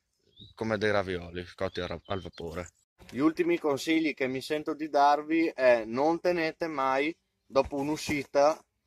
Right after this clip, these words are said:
il sacco a pelo come questo, in questo caso. Questo serve solo per trasportare il vostro sacco a pelo. Se avete appena effettuato un'uscita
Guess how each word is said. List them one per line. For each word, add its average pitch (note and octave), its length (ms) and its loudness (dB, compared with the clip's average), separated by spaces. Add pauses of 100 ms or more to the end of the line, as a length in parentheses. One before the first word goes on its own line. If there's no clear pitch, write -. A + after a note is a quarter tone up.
(380)
il C3+ 120 -10
sacco D3+ 300 -2
a D#3+ 60 -2
pelo B2+ 340 -2
come C3 300 -4
questo, A#2 440 -6
in A#2 80 -12
questo A#2 260 -4
caso. G2+ 360 -6
Questo F3 320 -2
serve D3 280 -4
solo C3+ 360 -2
per B2 240 -6
trasportare A#2+ 840 -4
il A#2+ 100 -6
vostro A#2 380 -6
sacco A2 260 -10
a - 60 -12
pelo. A#2+ 400 -6 (480)
Se D#3+ 420 0 (500)
avete C3 360 -2
appena D3 280 -2
effettuato D3 500 -2
un'uscita C3+ 800 -4